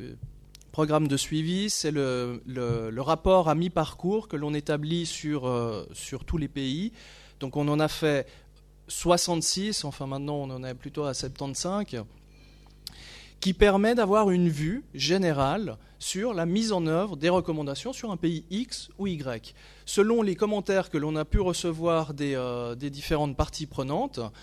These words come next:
euh, on va être en mesure de dire que la, la recommandation a été mise en œuvre soit partiellement, soit totalement, ou soit pas du tout. On a retenu trois niveaux.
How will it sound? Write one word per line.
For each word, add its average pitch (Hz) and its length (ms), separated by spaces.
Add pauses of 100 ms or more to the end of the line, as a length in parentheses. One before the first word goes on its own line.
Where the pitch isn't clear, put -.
(440)
euh, 135 340
on 156 80
va 185 180
être - 160
en 175 60
mesure 170 460
de 160 100
dire 202 420 (220)
que 156 80
la, 143 300
la 160 160
recommandation 185 760
a 151 80
été 143 480
mise 165 560 (100)
en 175 200
œuvre 139 360
soit 185 440
partiellement, 180 720 (480)
soit 190 360
totalement, 170 760 (120)
ou 156 80
soit 196 220
pas 185 140
du 165 160
tout. 135 200
On 135 100
a 151 60
retenu 170 380
trois 185 260
niveaux. 185 500